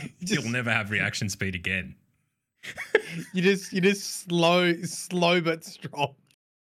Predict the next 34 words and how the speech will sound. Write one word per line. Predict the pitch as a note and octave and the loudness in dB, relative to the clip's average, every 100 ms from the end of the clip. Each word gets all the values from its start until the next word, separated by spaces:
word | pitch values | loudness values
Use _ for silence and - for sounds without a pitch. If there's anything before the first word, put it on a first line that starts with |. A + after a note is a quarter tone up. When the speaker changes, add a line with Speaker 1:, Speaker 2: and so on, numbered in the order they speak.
| _ _ - - - - - - - - - | _ _ -18 -16 -16 -10 -8 -8 -12 -18 -2
Speaker 1:
Yeah, | C#4 | 2
Speaker 2:
Well, | F3+ | 2
I | |
guess | F3+ - | 2 0
I | - | 2
got, | D3+ | 2
Speaker 1:
basically. | A#2 G2+ F2+ - | 0 -6 -8 -10
Speaker 2:
I | |
guess | - B3+ | -6 -2
I | D#3 | 0
play | C3 D3+ C3 | -2 -2 -2
Titan, | B2+ C3+ D3+ G#2 G#2+ | 0 2 2 0 -10
so | A2+ | -8
that's | F3 F#3 | -8 -8
pretty | _ F#2+ | _ -20
good. | - A#2 C#3+ _ _ | -18 -18 -18 _ _
Speaker 1:
Yeah, | A#3 D3 | -2 0
well, | F#3 G#3 G#3 | 2 4 4
Speaker 2:
Um, | |
Speaker 1:
hey. | G3+ F3 D3 - - - _ _ _ _ _ _ _ _ _ _ _ _ _ _ _ | 2 0 -6 -18 -20 -20 _ _ _ _ _ _ _ _ _ _ _ _ _ _ _
Speaker 2:
yeah, | C3+ C#3 C#3 A#2+ | -4 2 2 2
like, | A#2 A2+ - | 0 -2 -4
you | A#2+ | -8
know, | G#2+ B2 _ - | -8 -10 _ -14
it's | B2+ B2+ | -12 -10
a, | A2 | -8
it's | C3 B2+ | -10 -10
a | A2 | -10
countdown | B2 B2+ A#2+ A2+ G#2+ | -4 -4 -4 -8 -6
now | A#2 A#2 A2 | -2 -2 -2
and | A2 G#2+ A2 _ _ _ _ _ _ _ | -4 -6 -10 _ _ _ _ _ _ _
getting | C3+ A#2+ G#2+ _ | -4 -4 -6 _
pretty | - B2 | 0 0
close. | A2 C3 A#2+ A2 - | 0 2 2 0 -6